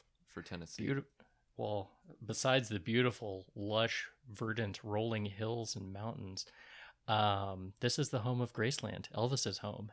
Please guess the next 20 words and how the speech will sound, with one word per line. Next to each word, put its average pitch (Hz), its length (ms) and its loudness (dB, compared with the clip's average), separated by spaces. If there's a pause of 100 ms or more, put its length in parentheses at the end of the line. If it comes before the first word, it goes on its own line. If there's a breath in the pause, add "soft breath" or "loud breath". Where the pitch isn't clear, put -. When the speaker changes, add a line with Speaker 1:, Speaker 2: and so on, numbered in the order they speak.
(120)
Speaker 2:
And, 104 360 -4
uh, 98 260 -2
it 104 200 -2
is 104 180 -2
also, 120 500 2
if 98 100 -2
you 110 80 -2
look 104 160 -2
at 107 40 -2
a 98 40 -2
map, 135 360 0 (120)
the 107 100 -6
plate 196 500 -4
upon 110 380 -2
which 107 220 -2
Kentucky's 151 640 -2
Fried 135 420 0
Chicken 127 380 0
leg 104 240 0
rests. - 600 -8